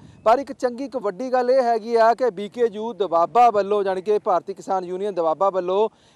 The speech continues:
ਇਸ ਦੀ ਪੂਰੀ ਭਰਪਾਈ ਕਰਨ ਦਾ ਐਲਾਨ ਕਰ ਦਿੱਤਾ ਗਿਆ ਹੈ। ਕਿਹਾ ਗਿਆ ਕਿ ਇਸ ਦੀ ਜਿਹੜੀ ਆ ਪੂਰੀ ਭਰਪਾਈ ਕੀਤੀ ਜਾਵੇਗੀ, ਉਹਦਾ ਇੱਕ ਇੱਕ ਪਾਈ ਦਿੱਤੀ ਜਾਵੇਗੀ, ਕਿਉਂਕਿ ਅਸੀਂ ਆਪਣੀਆਂ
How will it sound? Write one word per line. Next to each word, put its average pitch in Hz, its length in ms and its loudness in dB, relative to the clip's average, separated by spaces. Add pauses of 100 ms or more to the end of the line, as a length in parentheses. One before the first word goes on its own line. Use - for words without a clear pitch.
ਇਸ 202 140 -2
ਦੀ 247 140 -6
ਪੂਰੀ 277 360 -6
ਭਰਪਾਈ 233 460 0
ਕਰਨ 214 300 0
ਦਾ 226 180 4
ਐਲਾਨ 196 260 2
ਕਰ 180 180 0
ਦਿੱਤਾ 190 340 0
ਗਿਆ 180 180 -2
ਹੈ। 143 80 -4 (340)
ਕਿਹਾ 233 260 4
ਗਿਆ 262 260 4
ਕਿ 277 100 -4
ਇਸ 240 160 2
ਦੀ 240 160 -8
ਜਿਹੜੀ 240 280 0
ਆ 233 220 2
ਪੂਰੀ 226 240 -8
ਭਰਪਾਈ 233 400 -2
ਕੀਤੀ 208 360 -12
ਜਾਵੇਗੀ, 214 640 0
ਉਹਦਾ 214 280 -2 (120)
ਇੱਕ 233 160 -10
ਇੱਕ 254 140 -10
ਪਾਈ 214 280 0
ਦਿੱਤੀ 233 280 -8
ਜਾਵੇਗੀ, 220 420 0
ਕਿਉਂਕਿ 233 420 -2
ਅਸੀਂ 233 220 -4
ਆਪਣੀਆਂ 220 400 0